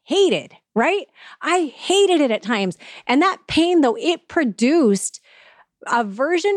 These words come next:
of me and qualities in me and a "I don't give a shit" in me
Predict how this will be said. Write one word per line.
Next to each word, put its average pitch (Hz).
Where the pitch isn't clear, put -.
of 262
me 202
and 214
qualities 285
in 202
me 185
and 214
a 202
"I 285
don't 339
give 190
a 170
shit" -
in 196
me 175